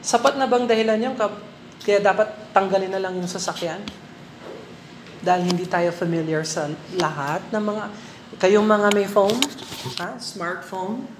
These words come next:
Dumb user. <laughs> Alam mo ba lahat ng na, na intricacies ng phone? So may mga bagay na hindi ka familiar dyan, hindi mo alam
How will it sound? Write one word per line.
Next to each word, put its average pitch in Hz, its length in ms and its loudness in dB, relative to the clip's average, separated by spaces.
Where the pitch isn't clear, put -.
Dumb 180 320 2
user. 190 480 0
<laughs> - 80 -2
Alam 415 320 8
mo - 0 -
ba 247 160 8
lahat 247 320 6
ng 233 160 0
na, 220 100 0
na 226 140 -2
intricacies 233 800 -2
ng 202 240 2
phone? 208 320 4
So 294 160 6
may 427 160 6
mga 285 240 6
bagay 214 320 6
na 220 80 2
hindi 208 240 -4
ka 214 80 0
familiar 196 560 0
dyan, 208 320 -2
hindi 202 80 0
mo 202 160 0
alam 190 480 0